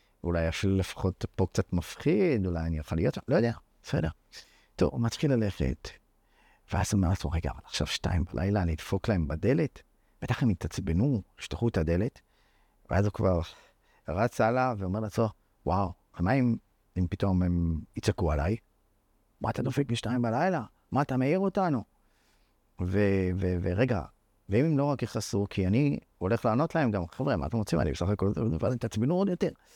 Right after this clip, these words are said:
ואז הוא כבר רואה את השיחה, שיח-, שיחה מתפתחת, הוא כבר רואה בדמיון שלו, רואה אותם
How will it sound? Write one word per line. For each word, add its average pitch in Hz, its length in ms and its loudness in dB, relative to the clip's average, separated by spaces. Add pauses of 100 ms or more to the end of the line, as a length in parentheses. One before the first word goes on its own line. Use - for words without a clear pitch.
(300)
ואז 156 240 0
הוא 147 140 0
כבר 117 120 0
רואה 143 180 2
את 147 120 -2
השיחה, 165 540 -2 (160)
שיח-, - 300 -4
שיחה - 320 0
מתפתחת, 196 680 -2 (400)
הוא 120 120 0
כבר 151 140 2
רואה 185 460 2 (140)
בדמיון 156 420 2
שלו, 202 220 0
רואה 139 180 4
אותם 151 540 0